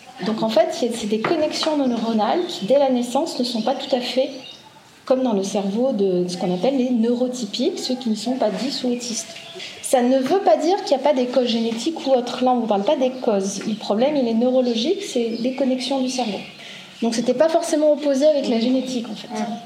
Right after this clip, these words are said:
Speaker 1: Voilà. Sinon, quelque chose d'assez important, c'est le problème des hyper- ou hyposensibilités,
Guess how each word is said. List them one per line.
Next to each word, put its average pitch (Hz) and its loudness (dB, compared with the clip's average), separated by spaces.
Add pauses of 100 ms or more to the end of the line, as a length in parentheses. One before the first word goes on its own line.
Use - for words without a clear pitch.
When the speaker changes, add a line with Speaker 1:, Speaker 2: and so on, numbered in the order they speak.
(300)
Speaker 1:
Voilà. 220 2 (500)
Sinon, 403 2 (440)
quelque 330 -4
chose 403 0
d'assez 339 0
important, 330 0 (240)
c'est 339 0
le 320 2 (120)
problème 330 2
des 262 -2
hyper- 339 2
ou 311 0 (120)
hyposensibilités, 277 -2